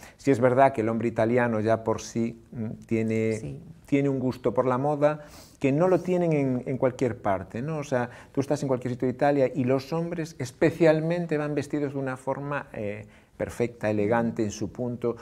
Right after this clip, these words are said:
Speaker 1: sus zapatos son maravillosos, son siempre fantásticos, ¿no? Entonces, estar sentado ahí y ver pasar solo a esta gente, la verdad es que, bueno, mm, era maravilloso, pero cogías ideas para qué,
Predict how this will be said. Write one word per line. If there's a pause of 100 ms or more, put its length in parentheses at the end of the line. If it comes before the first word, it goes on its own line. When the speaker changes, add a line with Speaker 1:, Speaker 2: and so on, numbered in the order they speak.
Speaker 1:
sus
zapatos
son (240)
maravillosos,
son
siempre (240)
fantásticos,
¿no? (300)
Entonces,
estar
sentado
ahí (240)
y
ver
pasar
solo
a
esta
gente,
la
verdad
es
que,
bueno, (120)
mm,
era
maravilloso,
pero (240)
cogías
ideas
para
qué,